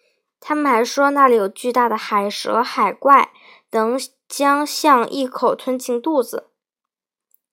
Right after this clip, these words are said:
当然，这些故事都不是真的，但是海上航行确实经常遇到危险。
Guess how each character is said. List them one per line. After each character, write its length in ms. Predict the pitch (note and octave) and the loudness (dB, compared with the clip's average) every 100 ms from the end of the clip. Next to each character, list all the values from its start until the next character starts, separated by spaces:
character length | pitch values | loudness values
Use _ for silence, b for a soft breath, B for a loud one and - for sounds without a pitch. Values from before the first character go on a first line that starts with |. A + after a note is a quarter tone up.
| _ _ _ _ _ _ _ | _ _ _ _ _ _ _
当 180 | D4 D#4 | 2 4
然， 240 | C4 A#3 b b | 4 0 b b
这 100 | - | -10
些 140 | D4+ D#4 | -6 -4
故 180 | D4 C4+ | 0 0
事 140 | B3+ | 2
都 160 | C4+ D#4+ | 2 2
不 100 | B3+ | 2
是 160 | A#3 | -8
真 220 | G#3+ G#3+ | -4 -4
的， 160 | A3 - _ _ _ _ | -4 -10 _ _ _ _
但 120 | - E4+ | -8 -2
是 80 | |
海 220 | E4+ A#3+ D#4+ | -2 -2 -2
上 200 | C#4 C4 | 0 0
航 200 | B3 B3 | -2 -6
行 320 | B3 A3 A3+ | -6 -6 -8
确 280 | - E4+ D#4 | -6 -2 -2
实 160 | B3 | -2
经 220 | G#3+ A3 | -6 -6
常 240 | A3+ A3+ A3 | -4 -4 -2
遇 60 | |
到 140 | A3 G#3 | -2 -2
危 180 | G#3+ A3+ | 0 -4
险。 320 | - - | -4 -8